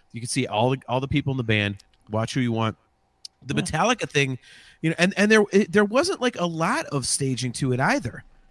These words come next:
Speaker 1: It's
Speaker 2: Mm-mm.
Speaker 1: not like there was, like, explosions and massive, all this going on and on. It's just the four little dudes here and there on the stage,
Speaker 2: There was
Speaker 1: like,
Speaker 2: a lot of
Speaker 1: it was
Speaker 2: lights and stuff, but there was,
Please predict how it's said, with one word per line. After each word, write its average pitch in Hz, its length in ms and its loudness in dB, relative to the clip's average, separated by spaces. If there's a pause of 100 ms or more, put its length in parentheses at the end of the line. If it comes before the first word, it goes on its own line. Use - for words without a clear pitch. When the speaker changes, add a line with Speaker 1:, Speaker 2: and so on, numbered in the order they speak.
(140)
Speaker 1:
It's 202 280 -2
Speaker 2:
Mm-mm. - 40 -8
Speaker 1:
not 254 140 2
like 254 140 2
there 202 100 -4
was, 156 140 -2
like, 147 160 -2
explosions 156 1000 -2
and 120 260 -6 (120)
massive, 165 580 2 (120)
all 165 160 0
this 170 220 -6
going 165 300 -2
on 151 160 -2
and 143 80 -6
on. 151 200 -2
It's 127 100 -8
just - 120 -6
the 131 40 -10
four 160 240 0
little 135 180 -4
dudes 135 280 -4
here 151 180 -6
and 139 120 -4
there 131 120 -4
on 120 80 -2
the 110 60 -4
stage, 175 300 -4
Speaker 2:
There 370 100 6
was 415 100 6
Speaker 1:
like, 359 80 2
Speaker 2:
a 330 40 10
lot 277 120 12
of 214 60 10
Speaker 1:
it - 20 8
was 175 60 8
Speaker 2:
lights 190 360 8
and 180 120 -2
stuff, 156 500 2
but 151 220 -2
there 220 180 2
was, 208 400 0